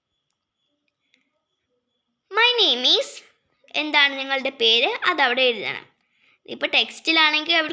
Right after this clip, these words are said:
കുറച്ച് സ്പേസേ തന്നിട്ടുള്ളൂ, എന്നാൽ നിങ്ങൾക്ക് സ-, അപ്പോൾ ഇതേപോലെ കുറച്ച് എഴുതാം. നോട്ടിൽ എഴുതാൻ പറ്റുന്നതൊക്കെ ടെക്സ്റ്റിലും വേണമെങ്കിൽ താഴോട്ട് എഴുതാം, പക്ഷെ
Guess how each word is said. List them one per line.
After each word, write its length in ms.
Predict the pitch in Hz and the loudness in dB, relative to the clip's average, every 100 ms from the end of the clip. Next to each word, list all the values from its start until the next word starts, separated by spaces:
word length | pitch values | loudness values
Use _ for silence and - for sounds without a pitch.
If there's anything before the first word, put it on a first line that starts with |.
| 330 | 0
കുറച്ച് 280 | 294 294 359 | -2 -2 -6
സ്പേസേ 400 | - 294 302 359 349 | -2 -4 -2 -4 -2
തന്നിട്ടുള്ളൂ, 760 | 294 269 294 320 330 226 220 - - _ - | -2 -2 -8 -6 -2 0 0 -4 -8 _ -12
എന്നാൽ 220 | 294 302 330 320 | -2 2 2 0
നിങ്ങൾക്ക് 360 | 302 320 320 330 | -4 -6 -8 -10
സ-, 100 | - | -8
അപ്പോൾ 180 | 294 294 | -6 -6
ഇതേപോലെ 360 | 294 285 285 311 | -4 -4 -4 -6
കുറച്ച് 240 | 330 277 233 | -6 -8 -8
എഴുതാം. 160 | 226 - - - | -8 -12 -20 -12
നോട്ടിൽ 500 | 269 285 330 - 339 330 370 359 - - | -6 -4 -4 -2 0 2 0 0 -2 0
എഴുതാൻ 240 | 302 311 294 | 0 -2 -4
പറ്റുന്നതൊക്കെ 400 | 294 262 247 349 | -8 -10 -10 -8
ടെക്സ്റ്റിലും 500 | 359 330 - - 330 403 427 | -8 -8 -10 -6 -4 -4 -4
വേണമെങ്കിൽ 480 | 370 339 339 330 403 - - - - | -2 -2 -4 -4 -4 -6 -12 -10 0
താഴോട്ട് 360 | 320 330 330 302 | 0 0 -2 -2
എഴുതാം, 240 | 254 302 | -2 -4
പക്ഷെ 200 | 302 330 | -6 -8